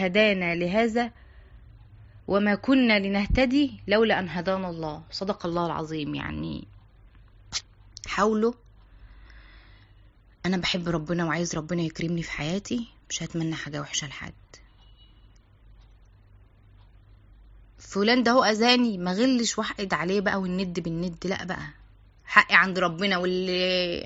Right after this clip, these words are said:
عند ربنا ما بيروحش، عشان تبقوا عارفين، بيرجع لو بعد حين. تفضل تقول: "يا رب،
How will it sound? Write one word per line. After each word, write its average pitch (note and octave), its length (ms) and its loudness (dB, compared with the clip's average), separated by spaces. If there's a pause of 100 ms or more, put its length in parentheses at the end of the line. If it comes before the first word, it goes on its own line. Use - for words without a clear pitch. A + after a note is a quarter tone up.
(120)
عند F#3+ 240 0
ربنا G3 300 6
ما A3+ 100 8
بيروحش، G3 600 4
عشان G3+ 220 -2
تبقوا F3+ 200 0
عارفين، F3+ 600 2 (760)
بيرجع G3+ 560 4
لو G3 180 4
بعد G3 300 4
حين. G3 440 -4 (1200)
تفضل G#3 320 -2
تقول: A3+ 240 -2
"يا A#3 140 2
رب، A3+ 220 -2